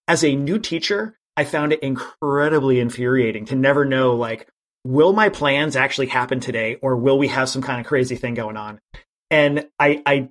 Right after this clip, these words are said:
it took me a little while to appreciate the idea that, you know, we're gonna do whatever it takes to make sure that our kids wanna be here, that they wanna learn.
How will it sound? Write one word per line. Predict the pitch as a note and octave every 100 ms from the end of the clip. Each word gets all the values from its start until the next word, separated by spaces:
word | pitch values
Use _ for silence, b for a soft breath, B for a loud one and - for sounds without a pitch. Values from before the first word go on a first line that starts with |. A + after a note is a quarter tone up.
| _
it | D3+ -
took | C4 C4
me |
a | G#3
little | E3+ D3
while | C#3 D3
to | C3+ C3
appreciate | B2 C3+ C3 C3 A#2 G2 - _ -
the | B2+ C3
idea | A#2+ A#2+ B2 B2 A#2+
that, | B2 B2+ - _ _ -
you | C3+
know, | B2
we're | B2+
gonna | A#2+ F#3 G3+
do | D#3 D#3+
whatever | C#3+ C3 C3+ C#3 C#3+
it | B2+
takes | - B2+ -
to | -
make | B2+ A#2+
sure | - B2
that | A#2+
our | A#2
kids | - C3+ A#2
wanna | G#2+ C3+ E3+
be | D3
here, | C3 C3 B2
that | A#2
they | A#2
wanna | A2 A2+ A2
learn. | G#2+